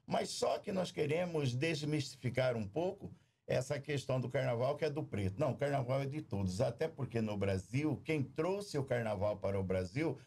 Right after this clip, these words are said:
foram os colonizadores portugueses, e não os negros.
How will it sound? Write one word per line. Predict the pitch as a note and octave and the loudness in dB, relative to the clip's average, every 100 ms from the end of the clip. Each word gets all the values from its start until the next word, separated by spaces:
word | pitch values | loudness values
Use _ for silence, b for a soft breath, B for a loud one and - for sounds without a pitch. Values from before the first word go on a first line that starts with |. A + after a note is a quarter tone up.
| B B C#3 | B B 0
foram | E3 F#3+ F#3 | 0 0 -2
os | C#3+ | -2
colonizadores | D#3+ D#3 D3+ D3 C3 B2+ C3+ D3 F#3 - | 0 0 0 -2 0 0 0 -2 -2 -4
portugueses, | - A4 D#4+ A3 A#2+ A2+ F#2+ F#2 | -2 -4 -2 0 0 0 -6 -4
e | A#2 A#2 | 0 2
não | B2+ D#3+ | 2 0
os | G3 | -2
negros. | C#3 A2+ F2+ F#2 | -2 -2 -2 -10